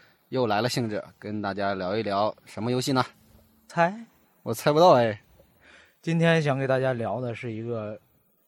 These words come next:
Speaker 2: 源自于皇宫贵族里边的游戏，而且它属于河北的原创。你猜一下是哪，什么游戏？
Speaker 1: 咱们河北还有原创游戏吗？
Speaker 2: 那必须的。
Speaker 1: 我一直认为咱们河北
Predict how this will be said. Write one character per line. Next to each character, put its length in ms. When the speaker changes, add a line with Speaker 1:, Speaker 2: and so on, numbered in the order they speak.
Speaker 2:
源 240
自 120
于 140
皇 300
宫 180
贵 180
族 200
里 100
边 140
的 80
游 180
戏， 240
而 160
且 260
它 140
属 240
于 280
河 380
北 140
的 120
原 260
创。 240
你 100
猜 260
一 100
下 160
是 140
哪， 100
什 140
么 80
游 180
戏？ 160
Speaker 1:
咱 140
们 280
河 240
北 200
还 180
有 360
原 260
创 140
游 120
戏 140
吗？ 240
Speaker 2:
那 200
必 120
须 240
的。 100
Speaker 1:
我 140
一 220
直 200
认 140
为 120
咱 120
们 80
河 200
北 420